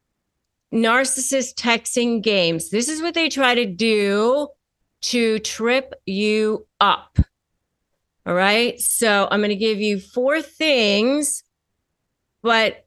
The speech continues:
within those four things, I'm gonna give you all kinds of background as well. Number one, they flood you, flood you, flood you, flood you, especially in the beginning.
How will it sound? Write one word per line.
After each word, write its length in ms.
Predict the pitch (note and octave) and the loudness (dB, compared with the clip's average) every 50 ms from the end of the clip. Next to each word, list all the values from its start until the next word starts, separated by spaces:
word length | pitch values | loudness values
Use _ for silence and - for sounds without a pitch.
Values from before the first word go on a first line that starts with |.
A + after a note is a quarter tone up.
| _ _ - | _ _ -6
within 400 | G#3+ A#3+ B3+ A#3+ C4 D4 D4+ D4 | -4 -2 -2 0 0 0 2 2
those 220 | C#4+ C4 A#3+ - | 2 0 0 -2
four 240 | - A#3+ A#3+ A3+ G#3+ | -2 0 0 0 0
things, 320 | F#3+ G#3+ G#3+ G#3 G3+ F#3 | 0 0 0 0 0 -2
I'm 80 | F#3+ F#3+ | -2 -2
gonna 160 | F#3+ F#3 F#3+ | -2 -2 0
give 160 | F3+ G3 G3 | 0 0 0
you 380 | F#3+ F#3+ F#3+ G3 F#3+ F#3 - - - | 0 0 0 0 0 -2 -2 -2 -2
all 300 | F#3 G3+ G3+ G3 G3 F#3 | 0 2 2 2 0 0
kinds 380 | G3+ G3+ F#3+ F#3 F3+ F#3 F3 | -2 0 0 0 0 0 -2
of 120 | F3 E3 - | -6 -4 -2
background 720 | F#3+ F3+ E3+ E3+ F3 F3 - F3+ E3+ E3+ E3 E3+ E3+ E3+ - | 2 4 4 4 2 0 0 0 2 2 2 0 -2 -2 -2
as 320 | - F3 E3+ E3+ E3 E3 E3+ | 0 0 2 0 0 -4 -6
well. 880 | D#3+ D#3+ D#3+ F3 G3 F#3+ F#3+ F3+ F3 F3 F#3+ A3 B3+ C#4+ D4 D4 - _ _ _ _ _ _ _ _ _ _ _ _ _ _ _ _ - | -10 -8 -4 0 2 2 4 4 4 4 4 2 2 2 0 -2 -6 _ _ _ _ _ _ _ _ _ _ _ _ _ _ _ _ -4
Number 400 | G#3 A3 A#3+ B3+ A#3+ C4 B3+ A#3+ | -2 0 0 2 2 0 0 0
one, 680 | A3+ A#3+ A#3+ A#3 A3+ G#3 F3+ D#3+ - - - - F3+ - _ _ _ _ _ _ _ _ _ _ _ _ _ _ _ | 0 0 2 2 4 4 2 2 0 -2 -6 -10 -12 -14 _ _ _ _ _ _ _ _ _ _ _ _ _ _ _
they 500 | - E3 G#3 A3+ A3+ A3 A3 A3 G#3+ - - _ _ - | -8 -2 0 2 2 2 2 0 0 -4 -8 _ _ -8
flood 680 | A3+ B3 B3+ C4 C4+ C#4 D4 D#4 D#4+ E4 E4 C#4+ A#3 A3+ | -4 -2 -2 0 0 0 0 0 2 2 2 0 0 0
you, 680 | G#3 G#3+ G3+ G3 G3 F#3+ F#3 F#3 F#3 F#3 F3+ - - _ | 0 2 2 2 2 2 2 2 0 0 -2 -4 -8 _
flood 480 | _ - B3 A#3+ C4 C4 C4 C#4 A#3+ B3+ | _ -8 -4 0 2 2 2 2 0 -2
you, 120 | C4+ B3+ | -2 -4
flood 360 | A#3+ - A#3+ B3 A3+ A3+ G3+ G#3 | -4 -2 0 0 2 2 0 0
you, 120 | A3 G3+ | -2 -4
flood 420 | - - G3 A3 G#3 G3+ G3 F3 | -6 -4 -2 0 0 2 0 0
you, 200 | E3+ F3 E3+ E3 - | 0 -2 -2 -2 -2
especially 640 | G#3 G3 - - - G#4 A#4+ B4 - - G#4+ G4 D#4+ | -2 -4 -4 -2 0 0 0 0 0 0 0 2 2
in 100 | D4 C4 | 2 2
the 60 | A3+ G3 | 0 0
beginning. 1000 | F3+ G3+ F3+ D#3 D#3 D#3 G3+ G#3 G3+ F#3+ F#3 F3 F3 E3+ E3+ F#3+ G#3 G#3 G3 | 0 -2 -4 -4 -2 0 0 2 2 2 2 2 2 2 2 2 0 0 -2